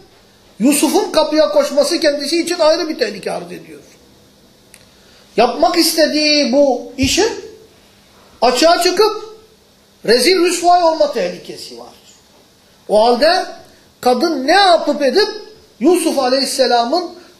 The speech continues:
dışarıya çıkmasını önlemeliydi. Onun için ayet-i kerime fevkalade beliğ bir şekilde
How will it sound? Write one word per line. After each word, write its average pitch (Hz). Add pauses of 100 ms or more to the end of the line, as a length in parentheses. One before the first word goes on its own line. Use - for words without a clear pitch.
dışarıya 262
çıkmasını 233
önlemeliydi. 190 (420)
Onun 277
için 294
ayet-i 254
kerime 254 (420)
fevkalade 247
beliğ 240
bir 214
şekilde 160